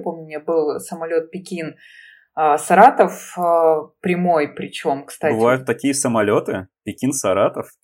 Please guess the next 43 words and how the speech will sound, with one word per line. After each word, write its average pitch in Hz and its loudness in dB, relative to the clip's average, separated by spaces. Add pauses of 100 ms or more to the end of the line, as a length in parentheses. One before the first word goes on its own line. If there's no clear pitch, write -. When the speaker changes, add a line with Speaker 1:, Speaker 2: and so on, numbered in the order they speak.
Speaker 1:
Через 185 0
Новосибирск. 170 -6 (240)
Speaker 2:
Уже 107 -4
лучше. 98 -8 (400)
Speaker 1:
А, 180 4
но, 190 4
а, 175 2
это, 202 0
знаешь, 233 0
это 208 0
вот 185 -6
к - -20
твоей, 185 -2
а, 160 -2
шутке, 202 -4
да, 170 2
и 180 0
мему: 170 -4
"Не 160 -10
пытайтесь 185 -4
покинуть 170 -8
Омск". 285 0
А 156 4
потом, 226 2
когда 175 0
я 175 0
уже 180 2
<laughs> - -6
прожила 233 0
какое-то 180 0
время 170 -2
в - -4
Саратове, 208 4
сказали, 190 -2
что - -4
в - -2
Саратов 196 2
и 170 -4
Омск — 214 -2
это, 190 -2
в - -12
принципе, 196 -6
два 175 6